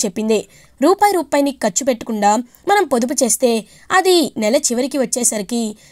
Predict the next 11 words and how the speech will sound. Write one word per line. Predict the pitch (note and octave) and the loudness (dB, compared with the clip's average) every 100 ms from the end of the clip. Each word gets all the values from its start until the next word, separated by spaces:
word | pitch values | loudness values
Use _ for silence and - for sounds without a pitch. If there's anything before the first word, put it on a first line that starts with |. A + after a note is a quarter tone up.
| - | -4
ఒక | G4 G4 | -2 0
హ్యూజ్ | A#3 C#4 E4 - | 0 -2 -2 -4
అమౌంట్లా | A3+ A#3+ B3 B3 | -4 -4 -4 -6
తయారవుతుంది. | A#3+ G#3+ A3 G#3+ G#3+ G#3+ G#3 - - _ | -4 -4 -6 -6 -4 -4 -6 -10 -20 _
అది | - D4+ E4 - C#4+ | -2 2 2 2 0
మనం | D4+ D4+ | 0 0
ఇప్పటి | A3+ F3+ E4 - | -2 -2 -2 0
నుండే | C4+ A#3+ C4 G#3+ - _ - | 0 4 2 2 -8 _ -4
స్టూడెంట్స్కి | A4 G#4+ D#4 - | 0 2 2 0
అలవాటు | C#4+ A#3+ B3+ - | 0 0 0 0
చేయాలి. | A#3+ A#3 A3+ | -2 -2 -2